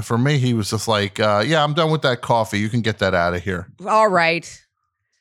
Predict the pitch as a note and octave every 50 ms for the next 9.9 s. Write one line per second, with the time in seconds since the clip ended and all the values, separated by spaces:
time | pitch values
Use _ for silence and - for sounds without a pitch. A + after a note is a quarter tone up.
0 | _ _ _ _ - - - C#4 E4+ G4 F4 D#4 D4 D4 C4+ B3 A#3 B3+ - A#3+
1 | G#3+ A#2+ D#3+ E3+ E3 E3 E3+ E3+ - - _ _ _ _ _ - E3 D#3 E3+ E3+
2 | F3 F3+ - - - _ _ - D#3 D3+ D#3 D3 D3 D3 C#3 - _ _ _ -
3 | D#3 - F3 D#3 D3 D#3+ D3+ D#3 D3 D3 C#3+ - D3+ D3 C#3 C3+ C#3 C#3+ C3 C#3
4 | C#3 C#3+ C3+ C3+ C3 C3 C#3 B2 B2+ C3+ - - B2+ C#3+ E3 D#3 C3+ - _ _
5 | _ _ _ _ _ _ - - D3 C#3 C3+ _ _ _ - - - D#3 D3 C#3+
6 | C#3 - - C#3 C3+ C#3+ C3 - C#3+ - - - C3 - - - - - _ _
7 | _ _ D#3 D#3+ - G3+ G#3+ G#3 C4+ C4 C4 - F#3+ F3+ E3 D3 C#3+ - - C#3+
8 | D#3 F#3 G3+ G#3+ F#3+ C#3+ C#3 D3 B2 C#3 - - C#3 B2+ C3 C3+ C3+ - B2+ D3
9 | C#3 C#3 E3+ F3+ - - C3 B2 C3+ C#3 A#2 A2 A2+ C#3 C#3+ - -